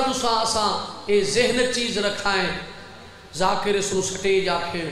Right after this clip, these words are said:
ممبر آکھیں، نہیں، اے تربت حسین۔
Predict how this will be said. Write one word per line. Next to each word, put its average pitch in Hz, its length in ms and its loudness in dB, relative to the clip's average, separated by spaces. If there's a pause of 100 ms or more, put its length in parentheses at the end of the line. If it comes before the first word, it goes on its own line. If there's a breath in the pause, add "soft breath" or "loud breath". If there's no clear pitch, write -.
(380)
ممبر 208 420 0
آکھیں، 165 480 0
نہیں، 226 460 0 (320)
اے 160 380 -2
تربت 202 420 2 (160)
حسین۔ 156 340 -4